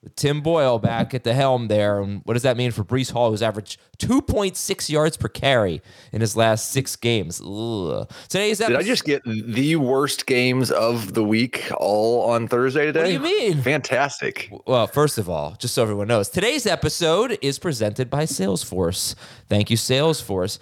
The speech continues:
Speaker 1: You've got Denver, Houston. That's a, that's a marquee game. That's a big game.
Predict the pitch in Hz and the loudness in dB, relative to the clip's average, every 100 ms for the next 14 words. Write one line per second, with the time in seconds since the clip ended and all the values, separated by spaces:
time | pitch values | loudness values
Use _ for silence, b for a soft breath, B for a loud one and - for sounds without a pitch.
0 | B 170 254 233 233 165 190 233 202 180 | B 0 2 4 2 4 2 2 2 2
1 | 196 240 - 98 85 - _ - 208 170 | 2 0 0 -4 -6 -10 _ 0 2 2
2 | 120 - 165 190 147 110 - - _ 139 | -2 0 2 4 2 0 -8 -20 _ 4
3 | 151 139 135 110 95 65 _ _ _ _ | 4 4 0 0 -2 -2 _ _ _ _
4 | _ _ _ _ _ _ _ - - 123 | _ _ _ _ _ _ _ -20 -6 -2
5 | 117 95 101 78 | 0 0 -2 -2